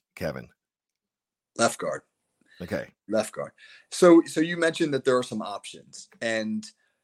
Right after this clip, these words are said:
Speaker 2: I thought we would talk about some likely ones and then maybe some unlikely ones that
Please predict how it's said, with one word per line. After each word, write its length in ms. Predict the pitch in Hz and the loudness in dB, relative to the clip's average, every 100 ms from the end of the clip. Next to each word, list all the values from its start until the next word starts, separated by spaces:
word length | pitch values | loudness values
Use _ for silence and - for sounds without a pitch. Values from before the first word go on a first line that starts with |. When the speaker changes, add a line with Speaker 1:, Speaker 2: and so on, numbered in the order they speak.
| _ | _
Speaker 2:
I 100 | - | -8
thought 340 | 135 143 127 - | 0 4 4 2
we 120 | 143 | -6
would 140 | 131 127 | -6 -6
talk 260 | 143 131 | -4 -4
about 240 | 135 120 110 | -2 -2 -4
some 220 | 117 107 | -10 -6
likely 380 | 117 156 214 190 | -4 -4 -8 -10
ones 360 | 185 175 180 | -8 -8 -8
and 160 | 185 123 | -10 -8
then 140 | 120 | -8
maybe 240 | 110 95 107 | -10 -10 -12
some 200 | - 139 | -14 -4
unlikely 500 | 180 190 107 95 104 | 0 0 -2 -6 -10
ones 400 | 95 95 98 113 - _ _ _ | -8 -8 -8 -12 -14 _ _ _
that 400 | 110 110 110 110 | -2 -2 -2 -4